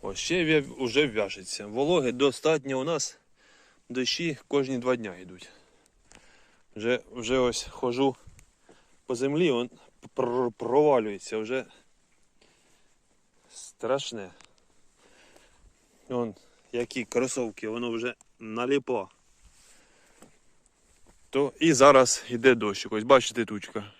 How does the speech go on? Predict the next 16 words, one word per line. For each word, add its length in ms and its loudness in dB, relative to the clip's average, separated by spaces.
іде 260 4
дощ. 380 -2
Хо-, 160 -10
хожу, 340 4
розмовляю 500 8
з 60 -2
вами 260 4
по 160 2
дощу. 400 0
Ну, 80 0
а 60 2
це 160 6
у 100 8
нас 340 0
гарбуз 360 0
звичайний. 840 -2